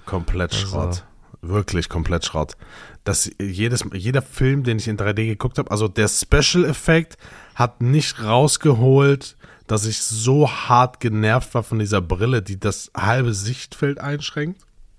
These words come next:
Speaker 1: Überall drückt, ekelhaft ist und ne. Das, ich bin auch froh, dass sich das nicht durchgesetzt hat, wirklich.
Speaker 2: Ja.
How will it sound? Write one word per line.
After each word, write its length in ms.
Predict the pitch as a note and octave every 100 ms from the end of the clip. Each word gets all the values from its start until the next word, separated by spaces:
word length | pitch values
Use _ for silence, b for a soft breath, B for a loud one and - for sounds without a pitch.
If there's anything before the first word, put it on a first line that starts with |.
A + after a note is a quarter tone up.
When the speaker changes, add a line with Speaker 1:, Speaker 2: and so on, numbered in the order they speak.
| _ _ - _ - - _ _ _ _ - B B B -
Speaker 1:
Überall 320 | C#3 C#3+ A#2+
drückt, 560 | G2+ G2+ C3+ F3+ - _
ekelhaft 540 | B2 D3+ E3+ D#3+ D#3 -
ist 280 | F3 D#3+ -
und 260 | A#2 D#2
ne. 260 | C2+ D#2 D#2+ _ B B B B B -
Das, 360 | G#2 - - -
ich 220 | F2 -
bin 140 | A#2+ A#2
auch 100 | A2+
froh, 220 | - B2
dass 140 | A2+ G#2+
sich 160 | -
das 180 | A#2 G#2+
nicht 160 | G2+ G#2
durchgesetzt 540 | G2 F#2+ D#2+ - -
hat, 120 | D2+
wirklich. 460 | E2+ E2 D#2 C#2+ - _ _ _ _ b b b b b b b b b -
Speaker 2:
Ja. 160 | F#2